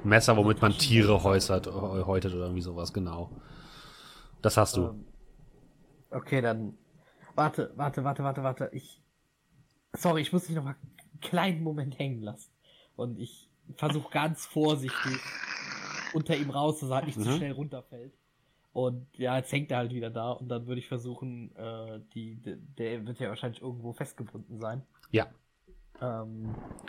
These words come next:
Speaker 2: das Seil zu, äh, d-, durchzuschneiden.
Speaker 1: Du schaffst es, das Seil zu durchtrennen und Kolmir, du landest mit einem Ruck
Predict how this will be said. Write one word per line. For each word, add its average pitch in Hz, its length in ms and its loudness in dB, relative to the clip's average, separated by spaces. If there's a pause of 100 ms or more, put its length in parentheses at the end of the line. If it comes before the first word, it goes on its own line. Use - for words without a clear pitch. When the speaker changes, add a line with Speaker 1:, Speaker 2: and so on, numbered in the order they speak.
(120)
Speaker 2:
das - 180 -2
Seil 123 160 2
zu, - 120 -8
äh, - 20 -6 (520)
d-, 95 180 -6
durchzuschneiden. 113 540 -8 (560)
Speaker 1:
Du 117 480 8
schaffst - 380 8
es, 151 140 4
das 139 140 0
Seil 135 220 10
zu - 100 0
durchtrennen 127 640 4
und 120 640 4 (460)
Kolmir, 123 400 8
du 123 80 8
landest 127 600 6 (240)
mit 120 220 4
einem 120 200 6
Ruck 117 600 8